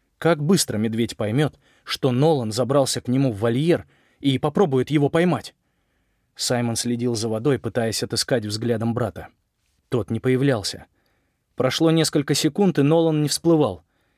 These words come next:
Если Саймон не придет ему на помощь, никто не придет. Белый медведь снова заревел. «Посторонние!» — взвыл он. «Моя вода!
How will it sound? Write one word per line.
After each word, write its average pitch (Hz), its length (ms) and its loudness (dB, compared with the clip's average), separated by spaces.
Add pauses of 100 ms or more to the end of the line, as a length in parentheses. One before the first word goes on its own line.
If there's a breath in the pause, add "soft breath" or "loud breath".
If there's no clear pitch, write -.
(140)
Если 117 320 -2
Саймон 127 400 0
не 127 80 2
придет 131 380 -2
ему 123 160 4
на 123 100 2
помощь, 117 340 0
никто 156 280 0
не 131 100 0
придет. 104 420 -6 (720)
Белый 120 460 0
медведь 110 400 -2
снова 110 380 0
заревел. 113 500 -4 (960)
«Посторонние!» — 220 1400 0 (160)
взвыл 110 480 -4
он. 87 300 -8 (380)
«Моя 214 500 2
вода! 190 500 -2